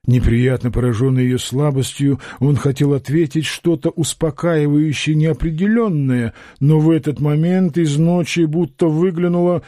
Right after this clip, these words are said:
сузившимися глазами покойная ведьма Магда Ревер, с которой лепестками сползал на пол мягкий деловой костюм. Он увидел Федору нагой,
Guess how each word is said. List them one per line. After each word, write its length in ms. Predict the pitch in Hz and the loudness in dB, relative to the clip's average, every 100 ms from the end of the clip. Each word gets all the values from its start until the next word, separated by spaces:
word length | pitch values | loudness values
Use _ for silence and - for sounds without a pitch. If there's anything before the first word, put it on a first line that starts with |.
| - | -12
сузившимися 960 | - - 190 185 151 147 - 175 165 170 | -8 -2 2 2 0 -2 -2 -2 0 0
глазами 560 | 160 170 143 180 180 | 2 0 0 -2 -2
покойная 680 | 170 170 160 180 180 175 175 | -2 -4 0 0 0 0 -2
ведьма 460 | 160 180 175 175 175 | 0 0 0 0 2
Магда 500 | 175 185 160 147 170 | 2 0 0 0 0
Ревер, 680 | 170 156 113 92 87 65 - _ _ _ - | 0 0 -2 -6 -10 -12 -20 _ _ _ -6
с 120 | - | -2
которой 440 | 139 135 165 160 | 0 2 2 4
лепестками 1000 | 156 135 147 - - 165 175 175 160 147 | 0 0 -2 -4 -4 -2 0 0 -2 -4
сползал 880 | 123 - 143 143 117 135 160 147 139 | -4 -4 -2 -2 0 0 0 0 -2
на 260 | 143 156 | -2 -2
пол 260 | 127 139 131 | -2 0 0
мягкий 600 | 131 139 151 - - 131 | 0 0 0 -4 -2 0
деловой 480 | 123 127 127 127 117 | 0 0 0 0 -2
костюм. 800 | - 120 - - 90 78 71 - _ _ _ _ _ _ _ _ | -4 -6 -6 -8 -8 -8 -12 -16 _ _ _ _ _ _ _ _
Он 260 | 107 131 135 | 2 2 4
увидел 600 | 135 123 160 147 135 131 | 2 2 0 2 2 2
Федору 920 | 117 - 127 123 151 139 131 127 110 _ _ _ _ _ | -2 -4 -2 2 2 2 2 0 -4 _ _ _ _ _
нагой, 960 | 101 113 123 95 92 101 87 82 78 | 0 2 0 -2 -4 -2 -2 -4 -6